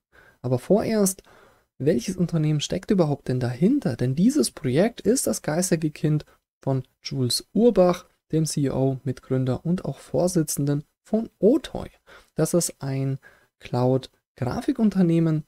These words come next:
mit dem Sitz in Los Angeles in Kalifornien, das in zweitausendacht gegründet wurde. Das Render-Netzwerk ist tatsächlich eines von vielen Produkten, die von Otoy angeboten werden.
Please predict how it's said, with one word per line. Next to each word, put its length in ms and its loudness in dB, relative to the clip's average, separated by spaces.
mit 180 0
dem 120 4
Sitz 240 -4
in 160 -4
Los 220 -6
Angeles 680 -4
in 220 -8
Kalifornien, 720 -2
das 220 -8
in 100 -2
zweitausendacht 760 -8
gegründet 500 -2
wurde. 160 -14
Das 220 -2
Render-Netzwerk 640 0
ist 220 -2
tatsächlich 500 -2
eines 240 0
von 180 -2
vielen 420 0
Produkten, 640 -4
die 180 4
von 220 0
Otoy 360 -4
angeboten 500 0
werden. 140 -20